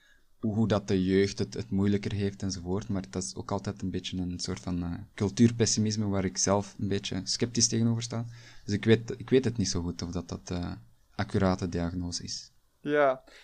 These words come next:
Speaker 2: ik denk dat dat een ontzettend moeilijke vraag is. Hè, inderdaad van, oké, is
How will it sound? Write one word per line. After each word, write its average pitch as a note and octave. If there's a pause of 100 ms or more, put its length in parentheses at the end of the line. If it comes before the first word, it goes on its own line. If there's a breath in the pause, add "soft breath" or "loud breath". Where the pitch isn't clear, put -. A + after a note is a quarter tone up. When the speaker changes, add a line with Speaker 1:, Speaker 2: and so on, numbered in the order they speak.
(120)
Speaker 2:
ik C#3
denk D#3
dat D#3+
dat D#3+
een D#3
ontzettend D3
moeilijke C#3
vraag B2
is. -
Hè, C3
inderdaad B2+
van, B2
oké, C3
is -